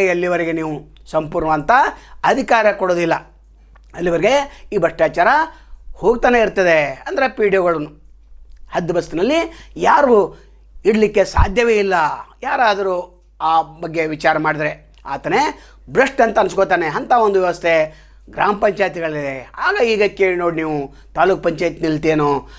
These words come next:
ಜಿಲ್ಲಾ ಪಂಚಾಯತ್ ಸದಸ್ಯ ಆಗ್ತೇನೆ ಅಂತ ಕೇಳಿದಾಗ, "ಇಲ್ಲಪ್ಪ, ಅಲ್ಲೇನೈತಿ, ಅಲ್ಲಿ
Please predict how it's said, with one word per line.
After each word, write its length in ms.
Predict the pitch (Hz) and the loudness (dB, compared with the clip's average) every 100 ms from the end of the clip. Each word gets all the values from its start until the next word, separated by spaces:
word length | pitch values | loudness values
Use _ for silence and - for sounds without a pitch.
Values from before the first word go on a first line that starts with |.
| - - | -20 -14
ಜಿಲ್ಲಾ 220 | 117 175 214 | 0 2 4
ಪಂಚಾಯತ್ 420 | 208 190 185 180 | 2 0 0 0
ಸದಸ್ಯ 300 | 180 180 170 | -2 0 0
ಆಗ್ತೇನೆ 260 | 151 160 | 0 -2
ಅಂತ 80 | 156 | -2
ಕೇಳಿದಾಗ, 300 | 156 151 165 247 285 - - | -2 0 2 2 0 -6 -12
"ಇಲ್ಲಪ್ಪ, 320 | 156 180 170 160 160 | 0 0 2 2 2
ಅಲ್ಲೇನೈತಿ, 580 | 185 185 180 160 165 151 143 - - | 2 2 0 -2 -2 -2 -2 -8 -8
ಅಲ್ಲಿ 200 | - 156 | -4 -2